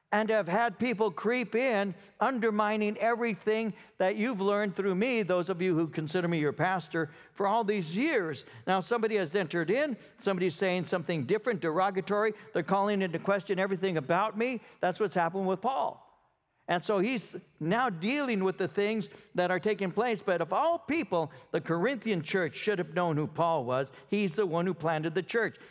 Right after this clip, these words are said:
He's the one who laid the foundations. Now, that's something that he's already reminded them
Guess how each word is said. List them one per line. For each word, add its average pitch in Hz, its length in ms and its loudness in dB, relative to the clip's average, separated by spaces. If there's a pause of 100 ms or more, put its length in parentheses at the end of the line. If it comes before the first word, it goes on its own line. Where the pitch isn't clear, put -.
(140)
He's 214 220 0
the 208 80 2
one 175 140 2
who 170 100 2
laid 160 240 2
the 156 80 -2
foundations. 151 880 -2 (720)
Now, 170 140 2
that's 262 220 -2
something 233 420 0
that 185 180 2
he's 170 220 2
already 190 320 2
reminded 160 540 0
them 139 240 0